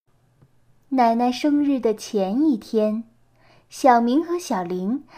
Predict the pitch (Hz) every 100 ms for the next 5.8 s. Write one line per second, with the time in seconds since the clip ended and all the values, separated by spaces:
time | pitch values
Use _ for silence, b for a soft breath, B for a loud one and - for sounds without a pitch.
0 | B 233 202 247 233 208 226 226 190 175
1 | - 185 220 277 285 294 - - - 311
2 | 359 - - 156 147 160 180 - - _
3 | _ _ _ _ b b b - 254 247
4 | 254 359 247 202 196 220 - _ B B
5 | B B - 262 247 254 277 320